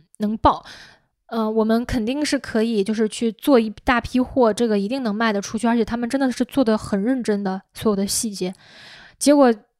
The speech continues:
也认真的发了 po 文去种草，但结果就是可能因为这件实在是印花比较狂，它就是很难驾驭，所以就卖不出去，积压成库存了。也不能说卖不出去吧，对于他们来说，永远没有卖不出去的东西，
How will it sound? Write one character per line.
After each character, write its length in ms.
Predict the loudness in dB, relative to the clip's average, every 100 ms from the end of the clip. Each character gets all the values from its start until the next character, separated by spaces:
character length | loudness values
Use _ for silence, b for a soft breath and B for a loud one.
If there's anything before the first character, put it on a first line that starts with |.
| _
也 140 | 6 8
认 160 | 8 6
真 100 | 4
的 100 | 2
发 200 | 4 4
了 100 | 4
po 280 | 2 2
文 240 | 4 4 2
去 100 | -2
种 280 | -2 -4 -6
草， 260 | -6 -8 B B
但 160 | -2 0
结 200 | 4 4
果 180 | 6 4
就 120 | 4
是 60 | 2
可 140 | 0
能 100 | 0
因 100 | 2
为 80 | 2
这 180 | 2 2
件 280 | 2 2 0 B
实 200 | 0 4
在 100 | 6
是 140 | 4
印 200 | 0 -2
花 260 | 0 2 2
比 120 | 0
较 200 | 0 0
狂， 460 | 0 -2 0 -2 -4
它 140 | -4
就 160 | 0 0
是 140 | -2
很 160 | -6 -4
难 180 | -4 -2
驾 280 | 2 2 2
驭， 160 | 0
所 180 | 0 0
以 140 | 0
就 240 | 0 -2 -2 b b b b _
卖 220 | 2 2
不 80 | 0
出 200 | -4 -4
去， 300 | -2 -2 -2
积 160 | 0
压 180 | 2 2
成 200 | 0 -4
库 160 | -4 -4
存 260 | -2 -4
了。 220 | -2 -6 2
也 100 | 2
不 40 | 4
能 60 |
说 120 | 2 2
卖 180 | 2
不 60 | 0
出 120 | -2
去 140 | -2 -2
吧， 100 | 0
对 140 | 0
于 60 | 0
他 160 | 0
们 80 | 0
来 40 |
说， 80 | 0 0
永 260 | 0 0
远 100 | 0
没 100 | -2
有 60 | -2
卖 160 | 0
不 80 | 0
出 140 | 0 -2
去 100 | 0
的 80 |
东 220 | 0 -2
西， 140 | 0